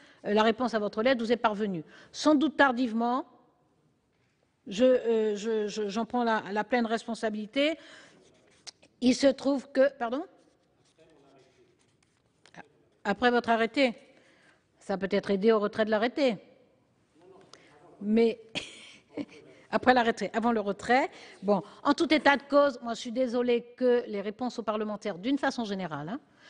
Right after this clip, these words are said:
euh, quels qu'ils soient, et sénateurs et députés, que souvent les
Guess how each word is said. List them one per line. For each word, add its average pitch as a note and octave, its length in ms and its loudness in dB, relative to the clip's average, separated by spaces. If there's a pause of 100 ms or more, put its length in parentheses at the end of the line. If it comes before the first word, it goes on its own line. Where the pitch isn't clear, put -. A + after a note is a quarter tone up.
(280)
euh, F#3+ 100 -2
quels A3 160 2
qu'ils A3 160 -2
soient, C4 480 2
et F#3 320 -2
sénateurs G#3 580 -2
et A3 120 2
députés, G#3 480 -2
que A#3 220 2
souvent G#3+ 260 -4
les G#3 120 -4